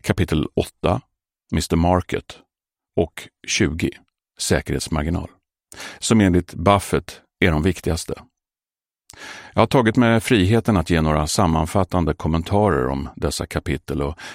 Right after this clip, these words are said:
ytterligare några som har varit särskilt betydelsefulla för mitt sätt att tänka kring investeringar.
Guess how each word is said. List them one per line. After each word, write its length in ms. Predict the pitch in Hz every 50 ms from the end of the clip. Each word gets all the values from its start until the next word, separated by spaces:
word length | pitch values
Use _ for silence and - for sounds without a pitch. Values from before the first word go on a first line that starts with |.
| - -
ytterligare 540 | - 123 123 - - - - 135 131 120 110
några 380 | 101 82 73 73 73 71 - -
som 160 | - - -
har 60 | 76 76
varit 280 | 76 76 - - - -
särskilt 720 | - - - 117 85 73 - - 98 92 87 - - -
betydelsefulla 720 | - 85 - 98 80 76 76 - - - - 78 76 82 78
för 120 | - 85
mitt 240 | 87 107 123 120 -
sätt 400 | - - - - - - _ -
att 120 | - -
tänka 400 | - - 71 67 64 - - 60
kring 360 | 60 - - - - - - -
investeringar. 720 | - - - - - - - 78 73 - - - -